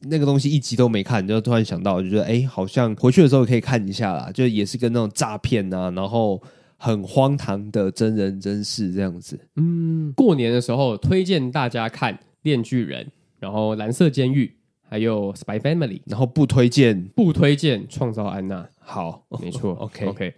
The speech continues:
Speaker 2: 啊，如果真的喜欢纪录片类型的话，刚刚那个D B Cooper 的那个事件就很值得去看。
Speaker 1: 嗯，对。
Speaker 2: 然后还有那个我很久很久以前有讲过的另外一个也是伪纪录片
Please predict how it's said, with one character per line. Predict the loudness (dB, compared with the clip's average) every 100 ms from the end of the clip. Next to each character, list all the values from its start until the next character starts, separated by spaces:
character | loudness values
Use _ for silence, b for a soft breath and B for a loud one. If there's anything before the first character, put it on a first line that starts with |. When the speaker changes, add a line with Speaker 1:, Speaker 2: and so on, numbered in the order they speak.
| -2
Speaker 2:
啊， | 2
如 | 4
果 | 4
真 | 2 2
的 |
喜 | 0 -2
欢 | -2 0 0
纪 | 0
录 | 0
片 | 2 0
类 | -2
型 | -2
的 | -4
话， | -2
刚 | 0
刚 | 0 2
那 |
个 | 2
D | 0 0
B | 2
Cooper | 2 2
的 | 0
那 | -4
个 | -4
事 | -4
件 | -2 -2
就 | -2
很 | -6
值 | -12
得 | -12
去 | -10
看。 | -8 -6
Speaker 1:
嗯， | -4 -6 -4
对。 | -2 -2 -2
Speaker 2:
然 |
后 | 0
还 | 2
有 | 2
那 | 2
个 | 0 0 -2
我 | -4 -4
很 | -2 0
久 | 2
很 | 2 2
久 | 2
以 |
前 | 2 -2
有 | -4
讲 | -4
过 | -2 0
的 |
另 | 0 0
外 | 0
一 | 0
个 | -2
也 | -4 0
是 | 2
伪 | 0
纪 | 2 2
录 | 2
片 | 0